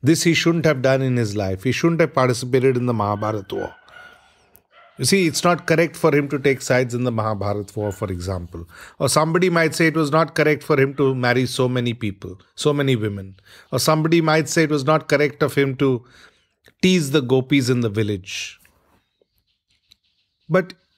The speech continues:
th-, that's the thing with Krishna. He's a contradiction in himself. It's very difficult to categorize him in any category. It's very difficult to label him.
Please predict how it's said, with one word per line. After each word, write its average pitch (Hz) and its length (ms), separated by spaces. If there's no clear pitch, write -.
th-, 131 160
that's 156 340
the 165 120
thing 147 220
with 135 240
Krishna. 110 460
He's 117 180
a 131 60
contradiction 120 800
in 107 160
himself. 95 520
It's 117 220
very 135 280
difficult 127 480
to 127 80
categorize 113 800
him 110 100
in 110 140
any 113 220
category. 95 580
It's 127 200
very 143 260
difficult 139 500
to 139 80
label 127 540
him. 98 280